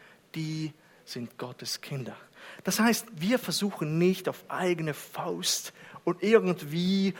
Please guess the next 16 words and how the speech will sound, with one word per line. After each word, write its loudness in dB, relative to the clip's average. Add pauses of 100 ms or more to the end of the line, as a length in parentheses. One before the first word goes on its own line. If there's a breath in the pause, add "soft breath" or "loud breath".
(140 loud breath)
ein 2
gerechtes 2
und 0
rechtschaffenes 2
Leben 4
zu -6
führen. 4 (220 loud breath)
Wir 10
haben 8
gemerkt, 8
es 0
reicht 4
so 0
oder 2
so 0
nicht. -10